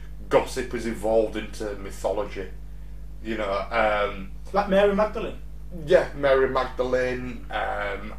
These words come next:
Speaker 1: Arthur pulling the sword from the stone. It's that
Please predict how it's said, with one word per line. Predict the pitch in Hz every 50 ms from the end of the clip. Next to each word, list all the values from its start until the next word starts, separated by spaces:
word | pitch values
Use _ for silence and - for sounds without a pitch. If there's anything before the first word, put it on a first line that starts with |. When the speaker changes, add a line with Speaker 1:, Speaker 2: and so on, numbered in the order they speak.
| - - -
Speaker 1:
Arthur | 117 110 113 113 113 - - 123 113
pulling | - - 117 113 113
the | 110
sword | - - 117 110 107 110
from | 107 107 107
the | -
stone. | - - - 120 117 113 113 113 113 113 113 110 110 107 - - - - - - - - -
It's | - 120 117 - -
that | - 117 113 117 113 113 113